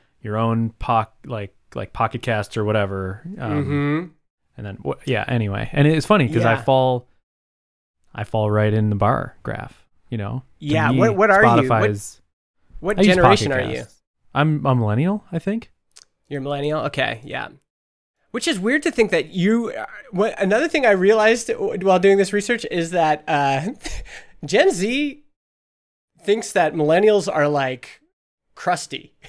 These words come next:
Speaker 2: <laughs>
Speaker 1: That's very funny.
Speaker 2: And they're like, "Ah,
Speaker 1: When did,
Speaker 2: millennials
Speaker 1: when did
Speaker 2: and
Speaker 1: that
Speaker 2: their
Speaker 1: happen?
Speaker 2: tight
Speaker 1: Yeah.
Speaker 2: jeans and, you know."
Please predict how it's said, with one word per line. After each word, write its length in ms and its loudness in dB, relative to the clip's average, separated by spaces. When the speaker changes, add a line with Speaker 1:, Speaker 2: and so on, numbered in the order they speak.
Speaker 2:
<laughs> 420 -10
Speaker 1:
That's 260 -6
very 260 -4
funny. 340 -6
Speaker 2:
And 140 -4
they're 140 6
like, 340 0
"Ah, 240 -6
Speaker 1:
When 180 -2
did, 40 2
Speaker 2:
millennials 240 2
Speaker 1:
when 100 2
did 100 4
Speaker 2:
and 100 2
Speaker 1:
that 160 2
Speaker 2:
their 100 2
Speaker 1:
happen? 200 0
Speaker 2:
tight 120 2
Speaker 1:
Yeah. 60 -2
Speaker 2:
jeans 520 2
and, 500 -4
you 160 -8
know." 260 -2